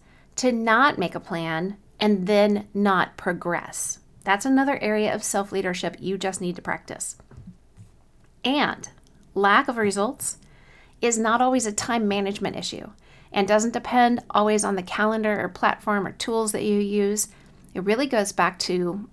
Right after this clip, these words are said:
pearl. Remember, P E A R L. Paradigm, emotions, actions, results, and legacies, all tied together.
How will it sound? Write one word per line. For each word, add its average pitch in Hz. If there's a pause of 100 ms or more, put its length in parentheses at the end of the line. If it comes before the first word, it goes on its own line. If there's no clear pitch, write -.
(120)
pearl. 240 (300)
Remember, 180
P 233
E -
A 220
R 208
L. 190 (800)
Paradigm, 254
emotions, 226
actions, 220
results, 196
and 190
legacies, -
all 202
tied 233
together. 202